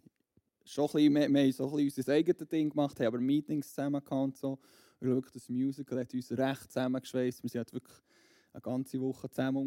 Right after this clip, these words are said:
unterwegs gewesen, ja, eben über sonst andere Themen können reden. Man hat einander wirklich auch richtig lernen kennen in dieser Zeit. Und ich glaub,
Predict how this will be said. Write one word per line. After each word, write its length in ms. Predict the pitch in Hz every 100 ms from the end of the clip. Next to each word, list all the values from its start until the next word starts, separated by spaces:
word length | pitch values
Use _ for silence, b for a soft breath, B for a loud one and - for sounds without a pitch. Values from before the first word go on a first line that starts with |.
| 135
unterwegs 480 | 127 123 - -
gewesen, 160 | 131 120
ja, 140 | 123
eben 120 | 123 127
über 140 | 120
sonst 280 | - 139 131
andere 320 | 131 143 139
Themen 340 | - 143 143 139
können 240 | 147 143
reden. 340 | 143 143 143
Man 100 | 135
hat 260 | 123 - -
einander 320 | 127 135 139
wirklich 200 | 143 -
auch 220 | 131 135
richtig 420 | 135 143 - 139 127
lernen 260 | 123 120
kennen 320 | - 127 131 143
in 80 | 139
dieser 240 | 135 143
Zeit. 320 | - 143 -
Und 60 | 117
ich 40 |
glaub, 220 | 110 107